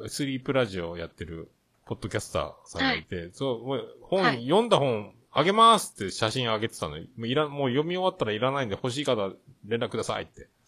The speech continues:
Speaker 2: あー、なるほど。
Speaker 1: うん。で、そこにあったのよ。でもさ、写ってるやつ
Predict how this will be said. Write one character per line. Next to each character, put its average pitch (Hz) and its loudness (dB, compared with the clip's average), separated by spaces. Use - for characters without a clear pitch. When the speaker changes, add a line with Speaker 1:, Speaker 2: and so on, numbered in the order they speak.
Speaker 2:
あ 294 2
ー、 - -2
な 269 6
る 294 4
ほ 311 8
ど。 302 8
Speaker 1:
う - -16
ん。 151 -14
で、 175 -2
そ - -4
こ 139 2
に 156 2
あ 143 4
っ - -2
た 104 -2
の 85 -6
よ。 104 -6
で 135 -4
も 143 -4
さ、 175 0
写 185 -2
っ - -10
て 254 4
る 220 6
や 160 8
つ 127 -2